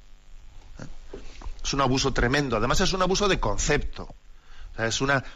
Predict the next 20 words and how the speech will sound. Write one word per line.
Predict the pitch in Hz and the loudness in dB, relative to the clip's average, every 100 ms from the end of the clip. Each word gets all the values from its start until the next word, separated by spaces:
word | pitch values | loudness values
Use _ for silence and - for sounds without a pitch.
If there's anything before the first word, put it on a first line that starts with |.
| - | -4
una | 143 156 | 0 2
perversión | 147 135 120 - 151 147 | 2 2 2 2 0 2
del | 139 117 | 0 2
concepto | 120 110 170 - 170 165 - - - - - - - - - - | 0 2 0 2 0 -2 -4 -18 -20 -20 -20 -20 -18 -18 -12 -10
de, | - 131 123 120 - | 0 2 4 2 -2
de | - 127 123 | -10 -2 2
lo | 120 | 2
que | - | 2
es | 151 | 2
la | 175 160 | 2 2
titularidad | 139 123 127 123 120 135 123 | 2 0 2 2 4 2 2
y | 143 | 2
la | 131 | 2
responsabilidad | 120 - 131 127 117 110 123 175 - | 0 0 0 0 0 2 2 2 2
última | 180 156 127 110 104 | 0 2 0 2 0
de | 107 107 117 | 0 2 2
la, | 95 - | 0 0
de | 127 | 0
la | 117 110 | 2 2
educación. | 104 113 - 95 113 - | 2 0 0 0 0 0